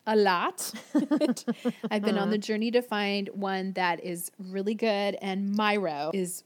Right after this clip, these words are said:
Speaker 1: really good.
Speaker 2: Yeah, I know. Okay, so I, I was super excited to try this one, and I have to say, it's pretty legit, you guys.
Speaker 1: It is legit.
Speaker 2: It's legit.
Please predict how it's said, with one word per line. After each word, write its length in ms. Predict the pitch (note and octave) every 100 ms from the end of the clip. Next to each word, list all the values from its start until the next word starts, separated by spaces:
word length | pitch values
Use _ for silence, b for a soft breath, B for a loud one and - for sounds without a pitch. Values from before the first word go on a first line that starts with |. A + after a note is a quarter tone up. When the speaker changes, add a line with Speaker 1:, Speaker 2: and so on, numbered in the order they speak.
| -
Speaker 1:
really 520 | F#3 F#3 F#3+ E3+ D#3+
good. 360 | E3 C3+ - - _ _ _ _ _ -
Speaker 2:
Yeah, 480 | E3+ B3 C#4+ C3+ - - _ -
I 120 | A3
know. 480 | A3 C4 C#3+ - F#3 -
Okay, 220 | A3 D#3+
so 180 | - G#3
I, 100 | G3 - _
I 140 | G3 C4+
was 180 | G4
super 400 | - F#4+ F4+ G4+
excited 520 | F#4+ - B3 G#3 G#3+ A#3+
to 60 |
try 280 | - A3+ F#3+
this 220 | E3+ -
one, 380 | E3+ D#3+ D#3 C#3+
and 120 | F3
I 40 | E3
have 340 | C#3+ D#3 -
to 100 | -
say, 880 | C4+ - F4+ E4 D4 C#4 C4+ C4+ C4+ - _ _ _ _ _ -
it's 180 | G3+ -
pretty 400 | - F#3 D#3+ E3+
legit, 500 | F3+ F3 F3 C#3 A#2 -
you 100 | D#3
guys. 420 | C3 C3 C3 B2+ -
Speaker 1:
It 160 | F#3
is 180 | F3 E3
legit. 360 | D#3 D#3 - -
Speaker 2:
It's 300 | A3 A#3 -
legit. 960 | B3 B3 F#3 F3 C4+ A#4 - - -